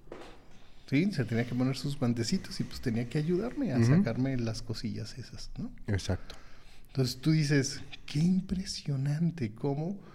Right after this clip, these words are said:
Speaker 1: cuando tú estás profundamente enamorado de alguien
Speaker 2: Ujú.
Speaker 1: y se te ocurre dejarlo por las circunstancias que sea, cómo te puede llegar a afectar de esta manera".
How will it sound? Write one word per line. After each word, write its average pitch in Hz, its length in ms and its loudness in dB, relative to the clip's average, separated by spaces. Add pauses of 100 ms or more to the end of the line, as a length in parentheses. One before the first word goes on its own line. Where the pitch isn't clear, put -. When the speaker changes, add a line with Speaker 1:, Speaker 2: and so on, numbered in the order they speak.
(220)
Speaker 1:
cuando 123 340 -2
tú 143 140 -2
estás 156 340 -2
profundamente 156 1000 -4
enamorado 127 560 0
de 127 120 -2
alguien 110 540 -2 (340)
Speaker 2:
Ujú. 101 300 2
Speaker 1:
y 123 60 2
se 117 160 -2
te 107 100 -6
ocurre 117 380 -2
dejarlo 117 640 -4 (760)
por 104 320 0
las 101 200 0
circunstancias 117 800 0
que 120 180 2
sea, 123 440 0 (600)
cómo 131 320 0
te 139 120 -2
puede 131 420 -2
llegar 123 340 -2
a 151 40 -6
afectar 156 580 -8 (1900)
de 127 200 4
esta 127 300 0
manera". 101 440 -4